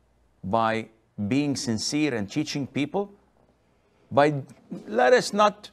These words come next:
let us avoid Islam, by giving them beneficial advice, or by interfering and saying anything that makes you popular,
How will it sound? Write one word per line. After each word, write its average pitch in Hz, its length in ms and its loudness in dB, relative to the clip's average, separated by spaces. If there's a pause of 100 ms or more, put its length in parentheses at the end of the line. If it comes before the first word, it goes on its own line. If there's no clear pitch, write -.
(100)
let 208 180 4
us - 300 -2 (640)
avoid 151 420 4
Islam, 98 340 -4 (320)
by 180 240 4
giving 240 380 -2
them 196 160 -2
beneficial 170 720 -2
advice, 139 640 0 (760)
or 180 560 0 (480)
by 139 640 -4 (260)
interfering 147 1000 -6 (1000)
and 147 420 -2
saying 196 800 -4
anything 185 540 -2
that 160 200 -2
makes 170 400 -6
you 160 140 -2
popular, 143 760 -4